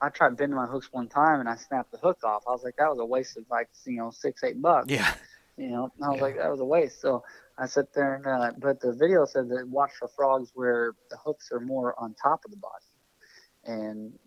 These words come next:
Speaker 1: you know, may, may not necessarily pointed in and towards the frog, but more on top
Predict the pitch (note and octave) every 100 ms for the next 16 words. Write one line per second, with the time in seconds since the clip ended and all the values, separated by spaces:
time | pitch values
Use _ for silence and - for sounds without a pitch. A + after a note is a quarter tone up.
0 | A#2+ B2+ A#2+ A2+ B2+ C3+ C3+ C3+ C#3 C3
1 | C3 C3 B2+ - C3+ A#2+ - C#3 B2+ B2
2 | C3 C3 B2+ B2+ B2 A2+ A2 G#2+ - -
3 | C#3 A#2+ A2 - D3+ D#3 C3 A#2+ A2+ G#2+
4 | B2+ C3+ A#2+ A2+ B2+ C3 C3+